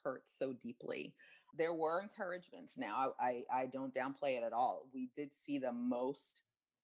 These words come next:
multiracial response in the church that we've ever seen in history. But that's a low bar, right? But we did see it, and I'm really excited about that. And so I think a lot of people did speak out that haven't spoken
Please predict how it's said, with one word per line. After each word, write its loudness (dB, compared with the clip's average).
multiracial 4
response -2
in 8
the 8
church 4
that 6
we've 2
ever 4
seen -6
in -6
history. -6
But 6
that's 6
a 4
low 4
bar, -4
right? 6
But 4
we 2
did -2
see -4
it, -8
and -2
I'm -4
really -4
excited 0
about 0
that. -6
And -8
so -2
I 2
think -10
a 2
lot 4
of -2
people -8
did -4
speak -10
out 0
that -6
haven't -8
spoken -8